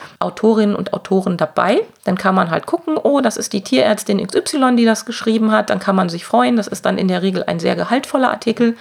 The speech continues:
Manchmal steht auch nichts dabei, da kann man gar nicht so richtig herausfinden, wer der wahre, ähm, Autor dieses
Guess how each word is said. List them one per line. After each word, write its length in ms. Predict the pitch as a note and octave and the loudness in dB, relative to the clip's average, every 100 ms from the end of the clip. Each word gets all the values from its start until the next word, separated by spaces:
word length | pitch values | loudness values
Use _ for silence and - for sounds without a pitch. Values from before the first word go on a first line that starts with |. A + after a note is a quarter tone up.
| - | -10
Manchmal 460 | - F3 F#3 C#4+ F#4+ A#4+ - _ | -2 -2 0 2 2 0 -8 _
steht 240 | - A#3+ - | -4 -2 0
auch 100 | F#3 | 0
nichts 260 | G3 - | -2 0
dabei, 400 | C4 B3 B3+ F4 - - - | 0 2 2 0 -4 -18 -10
da 60 | G3+ | -10
kann 180 | - G3+ | -2 0
man 100 | G3 | 2
gar 160 | F#3+ | 0
nicht 140 | G#3+ A3+ | 0 0
so 100 | A3 | 0
richtig 320 | A3 A3+ G#3 | 0 -2 -4
herausfinden, 760 | F#3 E3+ F3+ G3 C4 B3 A#3 G#3 | -2 0 -2 -2 -2 0 0 2
wer 120 | G3+ | 2
der 200 | G3 F3 | 2 2
wahre, 360 | E3+ F#3+ - - - - - - | 2 4 2 -2 -10 -20 -14 -4
ähm, 600 | G3 G3 F#3+ F#3 F3+ F#3 - | 0 2 2 0 -2 -4 -6
Autor 720 | - E3+ G3+ - A3+ A3 - - | -4 -2 -2 2 2 2 0 -6
dieses 540 | G3+ F#3+ F#3+ F#3 - | -6 -4 -2 -4 -8